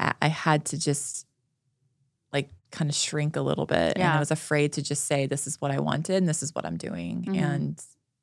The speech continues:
Speaker 1: get on board with it, I guess.
Speaker 2: Yeah.
Speaker 1: I don't know.
Speaker 2: <laughs>
Speaker 1: All right, so let's close it out here and let's talk about who our major supporters for this year have been. Let's think about, like, uh, our business. Who has supported our business,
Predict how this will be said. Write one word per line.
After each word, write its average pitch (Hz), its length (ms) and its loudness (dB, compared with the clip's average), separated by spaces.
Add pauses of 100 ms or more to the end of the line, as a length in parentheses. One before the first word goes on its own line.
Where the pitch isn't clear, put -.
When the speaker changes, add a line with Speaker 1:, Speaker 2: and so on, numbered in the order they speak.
(260)
Speaker 1:
get 156 120 -4
on 151 140 -2
board 165 360 -2
with 202 160 -6
it, 247 180 -4
I 254 100 -6
guess. 254 120 -4
Speaker 2:
Yeah. 170 260 2 (140)
Speaker 1:
I - 20 -2
don't 190 220 2
know. 370 80 0 (240)
Speaker 2:
<laughs> 370 80 -4 (480)
Speaker 1:
All 175 60 4
right, 160 180 6
so - 80 4
let's 247 140 6
close 277 240 6
it 208 80 8
out 160 160 8
here 151 520 4 (200)
and 143 640 2 (340)
let's 160 440 2
talk 143 240 4
about 123 340 6
who 170 300 4
our 147 180 6
major 139 340 4
supporters - 1000 -2 (1600)
for 147 100 -4
this 147 180 0
year 160 120 -2
have 156 160 -4
been. 139 240 -6 (600)
Let's 330 140 -2
think 440 140 -2
about, 381 100 8
like, 185 260 6
uh, - 200 -4 (120)
our 180 120 4
business. 151 320 0
Who 190 60 2
has 214 100 0
supported 147 480 -4
our 139 100 -2
business, - 720 -10